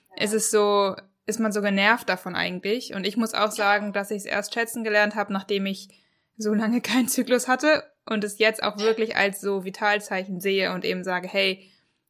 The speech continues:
Speaker 2: egal, es ist vielleicht ein bisschen unangenehmer, aber ich bin gesund und ich bin dankbar dafür irgendwie, dass mein
Speaker 1: Genau.
Speaker 2: Körper funktioniert.“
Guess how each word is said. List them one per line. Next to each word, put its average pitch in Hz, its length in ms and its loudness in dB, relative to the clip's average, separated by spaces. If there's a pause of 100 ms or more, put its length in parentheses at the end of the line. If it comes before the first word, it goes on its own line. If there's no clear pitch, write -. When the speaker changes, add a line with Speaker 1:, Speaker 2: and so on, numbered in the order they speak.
(120)
Speaker 2:
egal, 208 480 4
es 214 80 -6
ist 220 120 -8
vielleicht 226 200 -2
ein - 20 -4
bisschen - 200 -8
unangenehmer, 214 760 -2
aber 196 500 2 (200)
ich - 140 -8
bin 202 160 -2
gesund 277 520 4
und 208 120 0
ich 214 120 -4
bin 190 140 -2
dankbar 202 360 2
dafür 196 460 -2
irgendwie, 220 380 -2
dass - 420 0 (100)
mein 196 160 -2
Speaker 1:
Genau. 190 100 -6
Speaker 2:
Körper 202 280 4
funktioniert.“ 196 560 -2